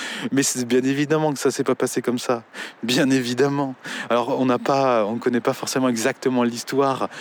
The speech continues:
comment elle s'est passée, parce que ce sont des écrits, et tous les écrits, à chaque fois, sont même romancés. C'est toujours les, les vainqueurs qui écrivent l'histoire, mais ça s'est pas passé comme ça, tu vois. <laughs> La deuxième,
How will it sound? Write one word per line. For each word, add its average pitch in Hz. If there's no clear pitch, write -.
comment 113
elle 107
s'est -
passée, 135
parce -
que 123
ce -
sont -
des 107
écrits, 147
et 107
tous 120
les 113
écrits, 117
à 110
chaque 107
fois, 135
sont 98
même 110
romancés. 127
C'est -
toujours 123
les, 104
les 101
vainqueurs 123
qui 107
écrivent 104
l'histoire, 143
mais 104
ça 110
s'est -
pas -
passé -
comme 104
ça, 101
tu -
vois. 90
<laughs> -
La 139
deuxième, 160